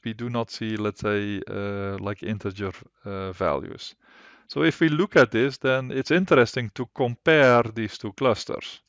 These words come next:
And I try to, to highlight the differences using these red and green arrows. So in cluster one,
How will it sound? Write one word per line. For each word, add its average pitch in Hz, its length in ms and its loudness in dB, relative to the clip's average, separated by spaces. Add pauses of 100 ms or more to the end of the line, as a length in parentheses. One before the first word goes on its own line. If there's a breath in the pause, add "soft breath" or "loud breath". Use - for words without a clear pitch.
(600 soft breath)
And 104 100 -4
I - 20 -4
try 135 280 6
to, 113 460 -2 (320)
to 110 280 -10
highlight 127 500 6
the 113 100 -4
differences 117 680 -2
using 110 300 -6
these 104 180 -6
red 113 300 2
and 101 200 -4
green 101 420 -6
arrows. 135 540 0 (380 loud breath)
So - 140 -4
in 139 120 2
cluster 160 380 2
one, 143 500 2